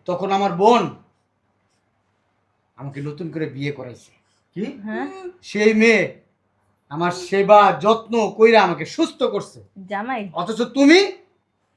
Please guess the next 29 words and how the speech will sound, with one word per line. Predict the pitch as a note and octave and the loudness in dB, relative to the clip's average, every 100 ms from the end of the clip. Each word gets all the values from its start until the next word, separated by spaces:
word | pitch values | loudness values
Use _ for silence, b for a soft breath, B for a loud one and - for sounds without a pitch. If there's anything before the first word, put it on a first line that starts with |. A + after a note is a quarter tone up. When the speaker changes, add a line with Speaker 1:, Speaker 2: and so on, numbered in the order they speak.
| _ _ _ _ _ _ _ - | _ _ _ _ _ _ _ -12
Speaker 1:
তুমি | F#3+ | -10
কি | F3 F3+ | -10 -10
করছো? | D#3 - A#2 _ | -12 -12 -20 _
আমার | F3 F#3+ | -6 -6
সুখের | - B3+ D4 | -4 0 0
সময় | - A3+ A3+ | 2 0 -2
তুমি | G#3+ G3 | -4 -8
ছিলা, | E3+ C#3+ A2+ _ | -6 -8 -10 _
আমার | - D3 C#3+ | -14 -10 -10
দুঃখের | C3+ B3 E4+ | -6 -2 -2
সময় | - D4+ F#4 - _ _ _ | 0 0 0 -4 _ _ _
তুমি | E3 | -10
ছিলা | D3+ E3+ D3+ | -8 -6 -8
না, | |
আমার | D#3+ C#4 | -4 -2
পাশে | G#4 G#4+ D#4 | 2 0 -2
ছিলা | C#4 A#3 | -4 -4
না। | E3 A2+ _ _ _ _ _ _ - | -4 -10 _ _ _ _ _ _ -8
এই | E3+ | -4
জন্য | F#3+ | -4
তোমার | F3+ F3+ E3+ | -4 -4 -4
জানাইতে | F3+ A3 G#3+ | 0 0 0
আসলাম, | G3 - A#2 - _ _ _ _ _ _ _ _ | -4 -6 -16 -20 _ _ _ _ _ _ _ _
আর | C3 | -14
তোমাকে | E3 E3+ D#3+ | -6 -6 -6
একটু | E3 | -10
দেখে | D3 E3+ D#3+ | -6 -4 -4
গেলাম। | D3+ C3 G#2+ _ _ _ _ | -6 -10 -14 _ _ _ _
শোনো, | _ F#3+ A3 G3 D3+ | _ -2 0 0 -2